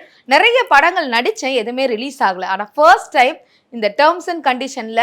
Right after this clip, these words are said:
ஒரு சின்ன கதாபாத்திரமா தான் நடிப்பேன்னு நினைச்சா throughout entire movie, ஆஹ், ஒரு பெரிய ஒரு கதாபாத்திரம் கொடுத்த டைரக்டர் திருச்சி சிவா அவர்களுக்கு மிகப்பெரிய நன்றி. இந்த கேரக்டர் என்னன்னு சொன்னீங்கன்னா, இதுல முக்கியமா வந்து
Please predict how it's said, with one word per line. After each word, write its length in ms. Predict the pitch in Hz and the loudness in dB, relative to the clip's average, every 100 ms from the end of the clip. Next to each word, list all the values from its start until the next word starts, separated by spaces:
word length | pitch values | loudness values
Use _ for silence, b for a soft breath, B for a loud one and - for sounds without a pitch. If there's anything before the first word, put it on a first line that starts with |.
| 311 - | 2 0
ஒரு 140 | 208 - | -10 -10
சின்ன 360 | 370 427 453 285 | -10 -6 -2 0
கதாபாத்திரமா 640 | 247 277 254 254 247 240 | 0 0 -2 -4 -8 -4
தான் 180 | 262 269 | -4 -4
நடிப்பேன்னு 400 | 226 233 269 262 | -8 -8 -8 -6
நினைச்சா 320 | 208 240 226 233 262 b b _ _ | -8 -6 -2 -2 -4 b b _ _
throughout 340 | 285 294 349 262 | 4 6 6 2
entire 400 | 262 302 381 349 | -2 -4 -2 -2
movie, 360 | 269 302 254 254 - _ _ 214 | -4 -8 -8 -10 -16 _ _ -2
ஆஹ், 240 | 196 196 196 | 0 0 -4
ஒரு 140 | 190 | -6
பெரிய 260 | 226 254 302 277 | -6 -4 0 0
ஒரு 120 | 208 | -2
கதாபாத்திரம் 580 | 196 214 240 233 226 214 | -2 -2 0 -2 -6 -12
கொடுத்த 260 | 202 196 220 233 | -14 -8 -4 -4
டைரக்டர் 520 | 190 214 226 226 233 b b _ | -4 -6 -4 -4 -4 b b _
திருச்சி 300 | 233 240 254 | -12 -10 -12
சிவா 300 | - 247 320 | -12 -2 2
அவர்களுக்கு 480 | 277 214 196 185 208 233 | 2 2 -4 -8 -8 -10
மிகப்பெரிய 380 | 196 196 214 220 | -12 -10 -8 -8
நன்றி. 380 | 190 220 226 370 b b b _ | -10 -8 -6 -8 b b b _
இந்த 100 | 277 | -2
கேரக்டர் 460 | 330 381 403 349 320 262 | 0 0 0 -2 -2 -2
என்னன்னு 340 | 277 311 311 - | -2 -6 -8 -8
சொன்னீங்கன்னா, 440 | 240 233 214 226 330 359 | -10 -10 -6 0 2 0
இதுல 260 | 233 233 220 | -4 0 0
முக்கியமா 420 | 233 254 349 339 359 | -2 -6 -4 0 2
வந்து 260 | 302 254 | 0 -2